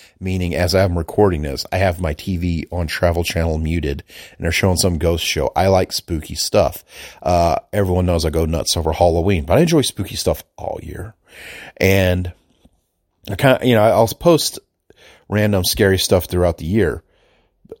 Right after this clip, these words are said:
summer is when it really hits in hard, because summer is, summer is a spooky season. Uh, it's ghost season, it's scary story season, it's scary urban story season,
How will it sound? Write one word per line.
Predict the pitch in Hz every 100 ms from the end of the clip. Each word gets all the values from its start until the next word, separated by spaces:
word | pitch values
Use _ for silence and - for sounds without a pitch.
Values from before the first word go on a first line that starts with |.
| -
summer | - - 123 120 92 80
is | 69 76
when | 87 76
it | 78
really | 82 80 64
hits | - - 98 - -
in | 80
hard, | 71 - 87 82
because | 80 - -
summer | 139 135 135
is, | 104 110 - - -
summer | - - 82 95
is |
a | 98
spooky | - 113 98
season. | - 71 67 - _ _ - - _ -
Uh, | 87 87 82
it's | 85
ghost | 85 82 87 -
season, | - 87 87 104 95
it's | 76 -
scary | - 78 76
story | - 78 85
season, | - 90 95
it's | 87 -
scary | - 80 71 -
urban | 82 80 78
story | 73 - 80 82 85
season, | - - - 90 101 104